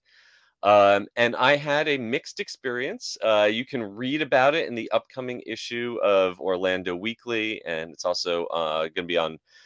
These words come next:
the unofficial guides dot com. But, uh, I will give the, the too long didn't read summary. Uh, love the starters, love the sides, love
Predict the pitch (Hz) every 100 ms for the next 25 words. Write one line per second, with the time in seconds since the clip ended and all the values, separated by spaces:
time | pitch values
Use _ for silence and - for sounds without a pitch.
0 | _ _ 104 - 110 113 120 - 107 98
1 | 92 92 - 92 87 - 90 85 85 87
2 | - 87 87 - 101 127 135 120 131 107
3 | 104 101 98 92 92 - _ _ - 165
4 | 139 120 110 110 98 101 95 87 101 87
5 | 87 85 85 _ _ _ _ 90 90 85
6 | 87 - 98 107 127 147 143 - 113 113
7 | 113 110 - - _ _ _ _ - 82
8 | 90 113 160 160 - 117 104 98 101 -
9 | - _ _ _ _ _ 92 110 156 156